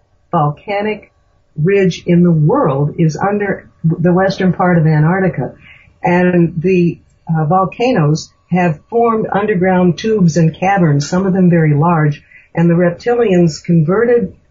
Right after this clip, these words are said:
the, uh, volcanic caverns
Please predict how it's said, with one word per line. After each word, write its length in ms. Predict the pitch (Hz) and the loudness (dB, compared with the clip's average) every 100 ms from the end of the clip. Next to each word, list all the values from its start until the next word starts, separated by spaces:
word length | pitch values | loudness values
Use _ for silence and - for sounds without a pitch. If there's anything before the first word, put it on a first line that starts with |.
| - - | -20 -8
the, 500 | 165 180 170 165 - | -2 2 2 0 -2
uh, 360 | 160 156 147 147 | -2 0 2 0
volcanic 800 | 143 165 165 - 196 196 175 - | 0 -2 -4 -6 -4 -4 -6 -4
caverns 600 | 226 247 180 175 165 | -2 0 0 0 -2